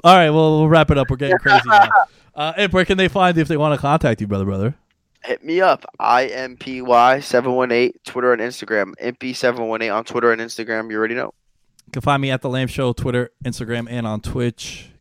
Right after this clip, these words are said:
Speaker 1: Give a follow to at Veterans Minimum on Twitter and Instagram. And we will catch you guys sometime next week, baby.
Speaker 2: Peace.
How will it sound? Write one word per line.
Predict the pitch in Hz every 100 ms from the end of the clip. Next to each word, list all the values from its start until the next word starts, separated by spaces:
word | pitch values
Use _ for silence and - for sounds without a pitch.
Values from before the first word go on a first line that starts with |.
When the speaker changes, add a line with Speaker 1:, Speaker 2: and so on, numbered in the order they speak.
| -
Speaker 1:
Give | 143
a | 156
follow | 165 151 147
to | - 131
at | 135 120
Veterans | 123 127 123 110
Minimum | 117 120 117 113 - _ _ _ _ 107
on | 110
Twitter | 101 - 117 113 110 -
and | 110 107
Instagram. | - 113 - 110 113 107 104 104 _ _ _ _ _ _ _
And | 117 113 113 110 110 110 -
we | 120 139
will | 143 123 123
catch | - 139 139 -
you | 147
guys | 127 117 117 120 123 127 - _
sometime | - - 120 139 123
next | 117 113
week, | 135 143 - 104
baby. | 101 98 98 104 _ - - _ _ _ _ _ _ _ _
Speaker 2:
Peace. | - - - -